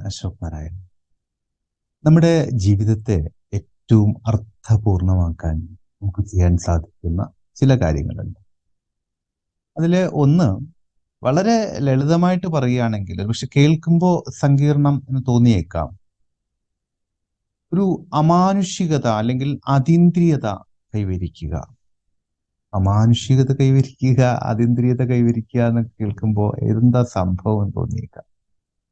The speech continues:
ഇന്ദ്രിയാതീതമായിട്ടുള്ള കാര്യങ്ങളെ അല്ലെങ്കിൽ ഇന്ദ്രിയാതീതമായിട്ടുള്ള കഴിവുകളെയോ അല്ലെങ്കിൽ അമാനുഷികമായിട്ടുള്ള കഴിവുകളെയോ ആർജിക്കുക എന്നുള്ളത് മാത്രമല്ല അതിനർത്ഥം.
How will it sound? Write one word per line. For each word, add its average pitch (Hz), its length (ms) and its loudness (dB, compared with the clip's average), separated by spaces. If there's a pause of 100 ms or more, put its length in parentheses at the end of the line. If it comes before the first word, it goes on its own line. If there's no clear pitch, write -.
(520)
ഇന്ദ്രിയാതീതമായിട്ടുള്ള 202 1500 2
കാര്യങ്ങളെ 170 580 0
അല്ലെങ്കിൽ 131 360 0
ഇന്ദ്രിയാതീതമായിട്ടുള്ള 147 1400 -2
കഴിവുകളെയോ 113 880 -2
അല്ലെങ്കിൽ 107 540 2 (120)
അമാനുഷികമായിട്ടുള്ള 127 1400 2
കഴിവുകളെയോ 110 680 0
ആർജിക്കുക 107 640 -2
എന്നുള്ളത് 104 640 0 (120)
മാത്രമല്ല 104 460 -4
അതിനർത്ഥം. - 500 -12